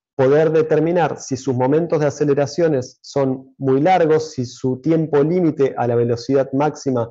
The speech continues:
puede ser mejorado. Es decir, estos dos datos, en el caso de los deportes cíclicos, los voy a tener que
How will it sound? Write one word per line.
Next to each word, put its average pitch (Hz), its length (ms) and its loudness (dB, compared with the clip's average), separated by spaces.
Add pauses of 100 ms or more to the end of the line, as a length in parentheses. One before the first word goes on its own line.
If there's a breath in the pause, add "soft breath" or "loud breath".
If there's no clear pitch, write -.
(260 loud breath)
puede 151 240 4
ser 139 240 -2
mejorado. 139 680 2
Es 127 160 -8
decir, 139 200 -4 (420 loud breath)
estos 156 380 -2
dos 165 200 0
datos, 175 460 -2
en 123 100 -4
el 120 120 -4
caso 151 260 -2
de 143 80 2
los 123 140 -2
deportes 143 580 -4
cíclicos, 160 720 -2
los 123 160 -4
voy 185 200 4
a 151 100 2
tener 143 300 0
que - 200 -6